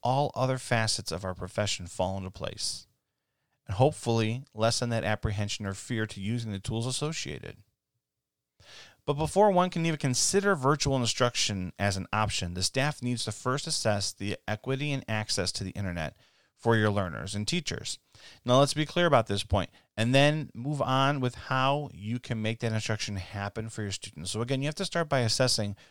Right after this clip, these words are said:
what ex-, what ability your students have to learn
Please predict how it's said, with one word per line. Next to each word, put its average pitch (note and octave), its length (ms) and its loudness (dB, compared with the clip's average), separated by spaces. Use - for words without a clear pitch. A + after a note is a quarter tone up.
what B2+ 280 6
ex-, - 300 0
what A#2 280 4
ability B2 420 2
your G#2+ 160 -2
students G2+ 360 -6
have G#2+ 320 -2
to - 120 -6
learn G#2+ 440 0